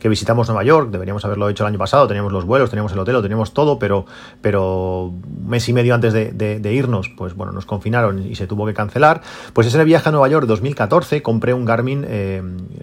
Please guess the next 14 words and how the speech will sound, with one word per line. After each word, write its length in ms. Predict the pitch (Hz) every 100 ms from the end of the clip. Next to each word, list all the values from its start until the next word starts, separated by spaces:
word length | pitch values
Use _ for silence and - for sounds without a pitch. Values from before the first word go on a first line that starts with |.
| -
Forerunner 580 | - 95 95 120 139
seiscientos 480 | 123 110 - 123 117
veinte. 380 | 101 95 87 95
Es 80 | 98
el, 220 | 98 98
es 160 | 101 110
un 100 | 98
reloj 360 | 110 151 156
que 60 | 110
es, 140 | -
que 140 | - 98
está 240 | - 95
muy 120 | 95
bien, 360 | 104 165 185